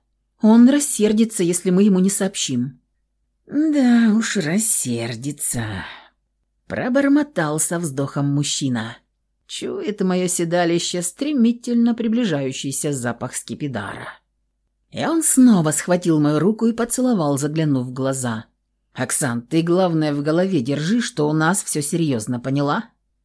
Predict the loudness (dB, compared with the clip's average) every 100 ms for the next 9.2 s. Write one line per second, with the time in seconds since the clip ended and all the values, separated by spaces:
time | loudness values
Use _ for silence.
0 | _ -2 0 2 2 2 2 2 0 0
1 | 0 0 0 0 -2 0 0 0 0 0
2 | 0 0 0 0 -2 -2 -4 -2 -2 -2
3 | -4 -4 -4 -4 -2 0 -2 -2 -2 -2
4 | -4 -8 -10 -14 _ _ _ _ 0 2
5 | 2 2 2 2 4 2 0 0 4 2
6 | 2 -4 -2 -2 -4 -4 0 6 6 6
7 | 4 2 6 6 6 2 -2 0 0 2
8 | 2 6 6 6 2 2 -2 0 0 2
9 | 2 0